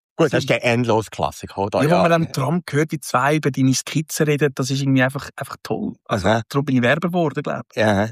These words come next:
Speaker 1: äh, der, eben, Mobiliar ist ja ausgezeichnet worden, jetzt beim A D C.
Speaker 2: Ja.
Speaker 1: A D C, wo du ganz eine wichtige Rolle spielst, wo man noch sagen, also eigentlich Kampagne vom Jahrhundert, oder? Oder vom halben Jahrhundert.
Speaker 2: Halbe
Speaker 1: Ist Mo-,
Speaker 2: Jahrhundert.
Speaker 1: äh, hat's, hat's Mobiliarkampagnen gegeben, wo, wo du gestaltet hast?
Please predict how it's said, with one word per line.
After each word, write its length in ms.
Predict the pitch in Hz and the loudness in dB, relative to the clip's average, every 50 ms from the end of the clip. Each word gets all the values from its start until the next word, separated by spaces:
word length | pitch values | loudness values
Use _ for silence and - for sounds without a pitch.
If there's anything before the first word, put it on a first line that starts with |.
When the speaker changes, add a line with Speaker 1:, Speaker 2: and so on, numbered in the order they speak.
| - - | -4 -2
Speaker 1:
äh, 160 | - 113 110 | 0 0 2
der, 240 | 104 131 135 135 - | 2 2 2 2 2
eben, 200 | 147 156 170 143 | 2 2 2 2
Mobiliar 540 | 127 123 131 135 123 120 117 120 139 143 - | 2 2 2 2 4 4 4 4 2 2 0
ist 140 | 147 - | -2 -2
ja 80 | 143 110 | 0 0
ausgezeichnet 560 | 120 151 165 - - 151 139 143 117 139 - | 0 0 -2 -2 0 0 0 0 0 -2 0
worden, 280 | 143 127 127 - 120 - | 0 0 0 0 -2 -2
jetzt 200 | 135 143 - - | -2 -2 -2 -2
beim 160 | - 117 107 | -2 2 2
A 120 | 104 120 | 4 2
D 140 | 139 - 156 | 2 0 -2
C. 140 | - - 120 | -2 -2 0
Speaker 2:
Ja. 140 | 135 156 131 | 2 2 2
Speaker 1:
A 40 | 151 | 2
D 100 | 165 143 | 0 0
C, 180 | - 143 123 104 | 0 0 0 0
wo 80 | 107 | 0
du 100 | 104 113 | -2 0
ganz 260 | 107 110 127 143 - | 0 0 0 0 -2
eine 80 | - 196 | -2 -2
wichtige 320 | 165 143 - - 143 113 | -2 -2 0 0 0 0
Rolle 200 | 117 123 127 139 | 2 2 2 2
spielst, 320 | 131 - - 135 131 117 - - - - - - - | 0 0 0 -2 0 -2 -4 -10 -16 -20 -18 -6 0
wo 80 | 117 113 | 2 2
man 80 | 117 | 4
noch 80 | 117 104 | 4 4
sagen, 260 | - 110 117 127 113 - - | 2 2 2 2 0 -2 -2
also 220 | - 98 98 - - | -4 -4 -4 -4 -6
eigentlich 280 | - 117 123 113 101 - | -4 -4 -4 -4 -4 -4
Kampagne 560 | - - 113 107 98 - - 107 107 104 95 | -4 -2 -2 -2 -2 -2 0 0 2 0 0
vom 180 | - - 92 85 | 0 0 -2 0
Jahrhundert, 640 | 87 82 78 80 82 95 92 90 85 - - - | 0 0 0 0 -2 -4 -4 -4 -6 -8 -10 -8
oder? 260 | 95 95 90 - - | -6 -6 -6 -6 -8
Oder 160 | - 113 101 101 | -8 -10 -8 -6
vom 220 | - 110 101 98 | -4 -2 0 2
halben 300 | 98 110 135 151 160 139 | 2 2 2 2 2 4
Jahrhundert. 420 | 123 120 113 104 120 139 135 135 | 4 4 2 2 0 0 2 2
Speaker 2:
Halbe 140 | 139 160 180 | 2 2 2
Speaker 1:
Ist 80 | 185 170 | 2 2
Mo-, 120 | 156 185 | 2 2
Speaker 2:
Jahrhundert. 200 | 160 151 131 123 - - - - - - - _ _ - - - - | 2 0 -2 -2 -4 -10 -20 -20 -20 -20 -20 _ _ -6 -6 -4 -6
Speaker 1:
äh, 80 | - - | -6 -4
hat's, 360 | - 151 - - - - - - | -2 -2 -2 -2 -4 -12 -12 -4
hat's 260 | 120 151 208 - - | -2 -2 -2 0 0
Mobiliarkampagnen 840 | 208 190 - 170 156 156 151 180 202 - 202 175 - 165 170 175 175 | -2 0 0 2 2 2 2 2 0 -2 -4 -2 0 0 0 0 0
gegeben, 440 | 175 - - 165 156 160 156 - - | -2 -2 0 0 2 2 0 -2 -2
wo, 160 | 123 135 147 - | 0 0 0 0
wo 100 | 117 131 | -2 -2
du 140 | - 196 196 | -2 -2 -2
gestaltet 560 | 190 202 - - - 156 190 208 214 - - | -2 -2 -2 -2 -2 -4 -4 -4 -8 -12 -12
hast? 180 | 92 - - | -12 -14 -16